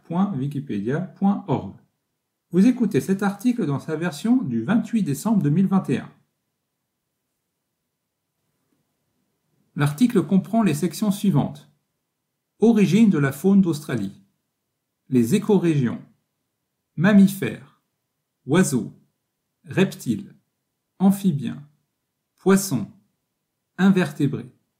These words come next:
Impact humain et conservation. La faune de l'Australie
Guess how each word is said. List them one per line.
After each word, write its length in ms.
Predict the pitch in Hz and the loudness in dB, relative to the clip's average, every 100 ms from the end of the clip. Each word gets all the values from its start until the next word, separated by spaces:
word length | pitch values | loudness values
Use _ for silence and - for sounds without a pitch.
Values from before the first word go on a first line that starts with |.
| _ _ _ _ _ _ _ | _ _ _ _ _ _ _
Impact 540 | 190 196 196 196 - 156 | 0 2 2 0 -2 2
humain 400 | 143 151 180 - | 4 4 2 -2
et 140 | 120 - | -6 -4
conservation. 680 | 180 143 165 156 147 - - _ _ _ _ _ _ _ _ _ _ _ _ _ _ _ _ _ _ _ _ _ _ _ _ _ _ _ _ | -4 -2 -2 -2 -4 -6 -14 _ _ _ _ _ _ _ _ _ _ _ _ _ _ _ _ _ _ _ _ _ _ _ _ _ _ _ _
La 160 | 143 143 | -2 0
faune 240 | 185 277 | 2 4
de 80 | 202 | 4
l'Australie 640 | 180 202 - 170 101 85 | 4 0 -4 -4 -4 -6